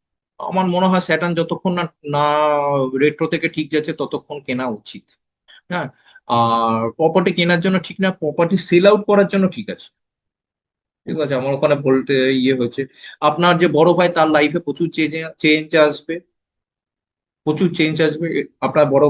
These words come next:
ভাই, ছোট ভাইদের জন্য, আহ, বড় ভাইদের জন্য একটু ট্রান্সফরমেশন আছে, বড় ভাইদের জন্য একটু, বড় ভাইদের কাজকর্মে একটু গতি পাল্টাবে, একটু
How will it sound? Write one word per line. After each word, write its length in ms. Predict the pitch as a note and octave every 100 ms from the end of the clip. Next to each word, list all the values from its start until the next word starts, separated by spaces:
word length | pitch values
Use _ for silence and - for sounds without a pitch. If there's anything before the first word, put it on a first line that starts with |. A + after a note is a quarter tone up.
| C#3
ভাই, 140 | C#3 D3 - - - -
ছোট 140 | E3+ F3 F3
ভাইদের 320 | E3 E3+ E3+ E3
জন্য, 180 | F3 F3 F3+ E3+ D#3 C3+ B2+
আহ, 80 | B2 B2
বড় 120 | D3 D#3
ভাইদের 420 | E3+ F3 E3+ F3 F#3
জন্য 140 | F3+ G3
একটু 120 | G#3+
ট্রান্সফরমেশন 640 | F#3+ E3+ - F3+ F3 F3 F3 E3+
আছে, 180 | E3+ E3+ E3+ _ _ - - -
বড় 140 | D3 D#3
ভাইদের 320 | D#3 D#3+ E3 D3+ D#3
জন্য 220 | D#3 D#3 D#3 D#3 D3+ C#3+ _ _
একটু, 260 | D3+ D#3 E3 D#3 D3+
বড় 140 | C#3 C#3+ D3
ভাইদের 280 | D3 D3+ D3
কাজকর্মে 400 | C3+ - D3 D3 C#3+
একটু 140 | - C#3+ C3
গতি 180 | C3 D3 C#3
পাল্টাবে, 420 | C3 C3+ C3 C3 C3 -
একটু 160 | -